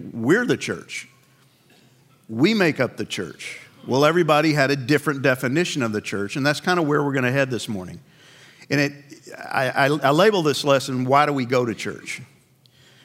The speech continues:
What's the purpose? And it's interesting that we live in a society right now where going to church is becoming less and less a norm.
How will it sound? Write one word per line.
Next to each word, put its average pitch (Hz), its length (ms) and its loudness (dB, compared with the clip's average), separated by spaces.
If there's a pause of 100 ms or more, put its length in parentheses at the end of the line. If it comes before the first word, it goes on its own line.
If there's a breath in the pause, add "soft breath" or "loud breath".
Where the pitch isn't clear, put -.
(140 soft breath)
What's - 280 -2
the 180 120 -2
purpose? - 640 -4 (360 soft breath)
And 143 100 0
it's 139 120 -2
interesting 170 500 0
that 131 120 -4
we 135 100 0
live 165 240 2
in 175 60 0
a 156 60 0
society 151 540 0
right 127 240 0
now 120 280 -2
where 117 480 -2 (420 loud breath)
going 170 400 2
to 139 80 2
church 151 500 0
is 120 140 -4
becoming 131 540 -2
less 143 380 2
and 131 160 -2
less 127 400 0
a 127 80 -4
norm. 107 680 -4